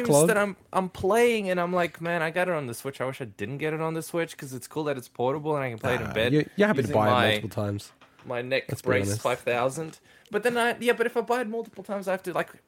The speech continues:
Speaker 2: I don't know. Here's, here's an example. Uh, Disco Elysium. I have it on Switch and I have it on P C. And the P C version plays and <laughs> runs way better. But I like sitting in
Speaker 1: Shock.
Speaker 2: bed playing it.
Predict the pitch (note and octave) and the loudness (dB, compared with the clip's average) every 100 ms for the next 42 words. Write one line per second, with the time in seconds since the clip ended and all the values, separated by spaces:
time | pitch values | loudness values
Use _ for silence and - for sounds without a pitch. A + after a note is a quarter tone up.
0 | _ - - D3+ D3+ B2+ D3 C#3+ C#3+ D#3 | _ -20 -2 0 0 -2 -2 -4 -6 -6
1 | C#3+ C#3 A2 G#2+ G#2 G#2+ G2+ F2+ - G#2 | -6 -8 -6 -4 -4 -4 -6 -4 0 2
2 | G2+ G2+ D3 - D3+ B2+ - A2 G2+ - | 2 2 -2 -2 0 0 -2 -4 -6 -8
3 | F2 F2 - G#2+ A#2 B2+ B2+ A2+ G2 F2+ | -10 -10 -4 0 0 0 -2 -4 -4 -8
4 | - F#3+ G3+ B2+ B2 B2 A#2+ A2+ - A2+ | -6 -6 -6 -8 -6 -6 -6 -10 -8 -10
5 | - B2 - - _ _ _ _ - A#2 | -10 -12 -12 -18 _ _ _ _ -2 2
6 | A#2 A#2+ A#2+ A#2 - - - A#2 A#2+ G3+ | 2 0 -4 -8 -10 -20 -12 -8 -6 -6
7 | A3 G#3 D#3 C#3 D3+ B2 G#2+ - A2+ C3 | -6 -4 0 2 2 -2 -6 -6 -2 0
8 | D3 C3 A2+ G#2+ A#2+ C#3+ A#2+ A#2 B2 B2+ | 0 -2 -4 0 2 2 -2 -6 -10 -6
9 | E3 D#3 D3+ B2+ A2+ F#2+ F2+ E2+ - _ | 2 4 4 2 0 0 -2 -6 -10 _
10 | _ _ _ _ _ D3+ D3 D#3+ E3 F3+ | _ _ _ _ _ 0 2 2 2 0
11 | - E3 D3 C3+ A#2 A#2 - B2+ C#3 C#3+ | -4 -4 -2 2 2 0 -2 -4 -4 -4
12 | G2 D#2+ | -6 -6